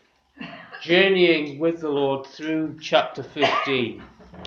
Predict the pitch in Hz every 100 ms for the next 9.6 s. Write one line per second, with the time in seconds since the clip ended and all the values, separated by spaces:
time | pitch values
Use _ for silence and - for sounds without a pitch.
0 | - - 127 120 123 - - 175 175 170
1 | 143 127 - 131 120 135 127 127 127 120
2 | 117 - 123 143 123 - 120 120 120 120
3 | 110 131 120 117 117 120 123 123 113 -
4 | 120 113 117 120 - 135 131 123 120 120
5 | 117 120 _ _ _ _ _ _ 113 110
6 | 110 110 113 _ - _ _ _ _ _
7 | _ _ 104 104 107 107 101 _ _ _
8 | _ - _ _ 117 117 131 123 123 123
9 | 120 120 117 139 143 143